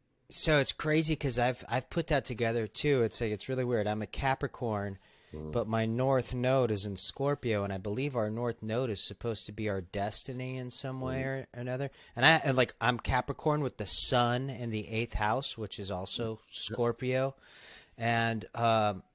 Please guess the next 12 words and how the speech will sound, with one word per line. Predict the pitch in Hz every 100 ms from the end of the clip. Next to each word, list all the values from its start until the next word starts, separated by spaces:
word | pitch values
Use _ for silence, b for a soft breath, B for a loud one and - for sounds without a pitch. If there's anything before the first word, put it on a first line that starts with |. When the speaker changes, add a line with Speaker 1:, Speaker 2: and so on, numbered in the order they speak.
| _
Speaker 1:
I | - 127
always | 135 127
feel | - 139 135
like, | 127 110 101 - - b b b - - - _ _ _ _ _ _ _ _ _
like, | 117 123 110 107
this | 139 156 143
lifetime, | 131 123 127 120 - 107 98 92 85 - - _ _
Speaker 2:
Mm. | 80 85
Speaker 1:
I'm | 117
like, | 107 98 98 -
"Okay, | 110 120 113
so | - 123 117